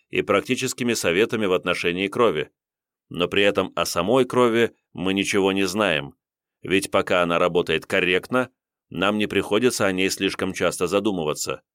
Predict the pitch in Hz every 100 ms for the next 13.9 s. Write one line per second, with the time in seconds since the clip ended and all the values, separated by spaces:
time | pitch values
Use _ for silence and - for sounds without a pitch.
0 | _ _ _ _ _ _ _ 82 135 143
1 | 127 110 139 135 110 110 135 - 90 90
2 | 95 95 - 95 90 90 87 87 87 85
3 | - 87 - 90 82 90 80 82 - 113
4 | 110 110 101 _ _ _ 113 131 139 131
5 | 110 90 87 95 107 - 85 82 82 82
6 | - 95 - 78 71 - _ _ _ _
7 | _ _ _ _ _ _ - 95 104 131
8 | 160 139 139 127 110 113 113 104 - 131
9 | 127 - 92 - - 90 139 - 127 127
10 | 120 101 98 85 101 113 104 101 - 92
11 | 90 98 - 82 82 80 - 120 117 -
12 | _ _ - 78 98 143 139 139 135 -
13 | 92 85 90 85 104 104 73 71 65